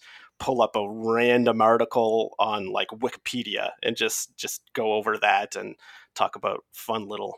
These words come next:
nonsense sometimes there. And, uh, all, all of my podcasts are part of a, uh, podcast network called the Real Media Network. And, uh, yeah,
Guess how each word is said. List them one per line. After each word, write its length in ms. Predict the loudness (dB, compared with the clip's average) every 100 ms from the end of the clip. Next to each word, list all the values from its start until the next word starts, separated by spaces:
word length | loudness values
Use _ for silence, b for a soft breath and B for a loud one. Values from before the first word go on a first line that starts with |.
| -16
nonsense 720 | -10 -2 0 0 -4 -4 -6
sometimes 600 | -8 -4 0 0 -2 -6
there. 420 | -2 0 0 -2 B B B B B 0
And, 340 | 2 2 2 4
uh, 220 | 4 4 0 4
all, 200 | 8 10
all 180 | 10 8
of 60 | 8
my 220 | 6 6
podcasts 600 | 6 4 4 2 2 2
are 260 | 2 0 0
part 240 | 0 0
of 140 | 2
a, 380 | 4 4 2 -2
uh, 380 | -2 2 0 -2 -8 _ _ 0
podcast 480 | 0 2 0 -2 0
network 480 | -2 2 0 0 -4
called 440 | -2 -2 -4 -12 -8
the 180 | -8
Real 360 | -6 -2 0 0
Media 540 | -2 -6 2 2 2 -2
Network. 560 | -2 -2 0 -2 -4 -12 B B B B B -4
And, 440 | -2 -2 -4 -4
uh, 320 | 0 2 0 -4 _ _
yeah, 200 | -6